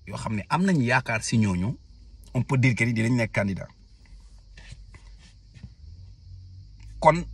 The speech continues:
élection boobu noonu, normalement, waroon na jaar si yoon, chaque chaîne sénégalais choisir kan ngay voter.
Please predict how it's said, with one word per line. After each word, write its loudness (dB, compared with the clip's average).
élection 6
boobu 6
noonu, 4
normalement, 6
waroon 8
na 4
jaar 4
si 0
yoon, -2
chaque -2
chaîne 2
sénégalais 0
choisir 0
kan 6
ngay 0
voter. -2